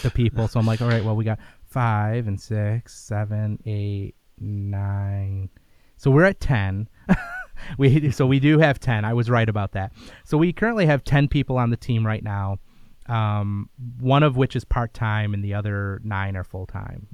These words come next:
Um, of course, of that nine, it's also including me and Kevin,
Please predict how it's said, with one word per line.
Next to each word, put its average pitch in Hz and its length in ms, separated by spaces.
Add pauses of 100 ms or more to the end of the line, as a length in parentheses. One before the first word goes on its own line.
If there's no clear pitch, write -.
Um, 101 280
of - 40
course, - 300 (220)
of 123 140
that 120 160
nine, 107 240
it's 101 120
also 107 220
including 101 420
me 95 140
and 92 100
Kevin, 95 460